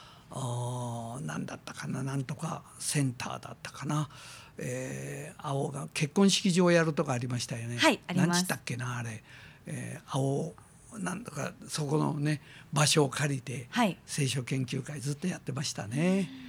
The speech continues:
Speaker 2: うん。
Speaker 1: うん。まあ、でも大学の時代、えー、大学に入って、まあ、割と自由ですよね。外から入ってね、
Speaker 2: はい。
Speaker 1: やることについて、サークル活動として。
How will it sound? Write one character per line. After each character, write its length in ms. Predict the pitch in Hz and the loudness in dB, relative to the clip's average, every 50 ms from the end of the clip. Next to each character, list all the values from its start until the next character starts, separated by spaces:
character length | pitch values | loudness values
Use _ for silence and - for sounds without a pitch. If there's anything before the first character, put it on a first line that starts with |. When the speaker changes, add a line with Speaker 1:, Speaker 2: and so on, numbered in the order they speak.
| 233 - - - - - | -14 -16 -16 -12 -4 -2
Speaker 2:
う 40 | 139 | 0
ん。 20 | |
Speaker 1:
う 40 | 127 | 2
ん。 240 | 127 120 113 110 107 - - - - - - - - - - | 2 2 0 -2 -6 -12 -18 -20 -18 -18 -18 -18 -8 2 6
ま 100 | 202 190 | 8 8
あ、 20 | 190 | 10
で 140 | 165 202 | 10 10
も 160 | 214 214 196 165 | 10 10 8 6
大 300 | 151 170 180 214 240 240 | 8 8 8 8 8 8
学 260 | 240 240 240 240 233 | 8 6 6 6 6
の 160 | 226 220 220 | 6 6 6
時 180 | 175 190 208 185 | 6 4 4 6
代、 300 | 202 180 175 156 131 - - - - - - - - - - - | 8 8 8 6 4 0 -4 -14 -20 -20 -20 -20 -20 -20 -14 -8
え 120 | - 151 143 | -4 -4 -2
ー、 60 | 143 | 0
大 240 | 139 160 175 190 190 | 4 4 6 6 6
学 280 | 180 180 175 - 180 | 6 4 4 2 0
に 100 | 165 156 | 0 0
入 180 | 147 131 170 160 | 2 0 0 -2
っ 20 | 139 | -2
て、 240 | - - - 156 135 | -4 -4 -2 0 2
ま 140 | 147 143 | 2 2
あ、 60 | 139 139 | 6 8
割 200 | 170 202 220 220 | 10 10 10 10
と 120 | 294 285 | 8 6
自 160 | 208 165 190 | 6 8 8
由 200 | 226 254 269 254 | 8 10 8 8
で 120 | 170 151 127 | 6 4 4
す 180 | - - 139 | 2 0 -2
よ 120 | 120 113 120 | -2 2 4
ね。 180 | 180 247 269 | 6 6 6
外 300 | 247 - - 247 135 165 | 4 2 -2 -4 -4 -2
か 160 | - - 214 | 0 2 2
ら 140 | 196 143 117 | 2 2 0
入 200 | 113 - 156 135 | -2 -2 -2 -2
っ 40 | 120 | -4
て 240 | - - - 117 120 | -6 -8 -8 -6 -2
ね、 80 | 170 | 0
Speaker 2:
は 60 | 247 277 | 2 2
い。 160 | 269 262 202 | 2 0 -2
Speaker 1:
や 120 | 180 175 156 | -2 -2 -4
る 180 | 135 160 143 - | -4 -6 -8 -8
こ 80 | - 135 | -10 -10
と 120 | - - | -10 -8
に 60 | - - | -10 -8
つ 140 | - - | -10 -10
い 40 | 139 | -10
て、 60 | 123 | -8
サ 260 | 113 - - 160 170 139 | -6 -4 0 2 2 2
ー 20 | |
ク 120 | - 156 151 | 0 0 -2
ル 80 | 143 | -2
活 340 | - - 147 139 - - 135 117 | -2 -2 -2 -2 -2 -4 -6 -4
動 180 | - 117 110 - | -6 -8 -8 -8
と 120 | - - | -8 -4
し 160 | - 208 214 196 | 0 2 4 4
て。 160 | 170 135 | 2 0